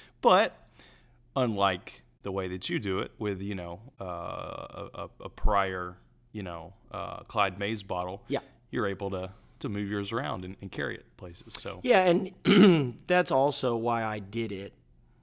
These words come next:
Speaker 2: One, 'cause it looked kinda cool, and two, I got decanters at the house, and I really considered doing that, and I was just like, "Ugh."
Speaker 1: Yeah.
Speaker 2: I wanna be able to take it. And the reason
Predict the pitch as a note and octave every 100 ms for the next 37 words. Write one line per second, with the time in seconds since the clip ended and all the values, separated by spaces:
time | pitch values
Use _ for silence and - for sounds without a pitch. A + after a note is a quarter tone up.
0 | _ _ _ _ _ _ - _ - C#3+
1 | D3 D3 C3+ A2+ A#2+ A#2+ A2 G#2 - G#2+
2 | G#2 - A2+ - B2+ D3 C#3+ C3 B2 -
3 | A#2+ A2+ F#2 C#2 G#2+ A2 G#2 G2+ - -
4 | - _ _ _ C3 C#3 D3 D#3+ F3 F#3
5 | F#3+ F3 G#3 D#3 G#2+ A2 D3+ C#3 A2 D#2+
6 | C2+ - _ A2+ A#2 A#2 G2+ G#2+ - A2
7 | G2+ F2+ - - - _ _ _ _ _
8 | _ _ _ _ A2+ A#2 F#2 D2 - -
9 | - - G2 F#2+ - _ _ _ - C3
10 | C#3+ C3+ C3+ C3+ B2+ B2 - C#3 B2+ B2
11 | A2+ A2 - _ _ _ _ - - -
12 | D#3+ D#3 A2 - - - _ _ - _
13 | _ _ _ - C#3+ B2+ C3+ E3 F3 C#3+
14 | B2 B2 C#3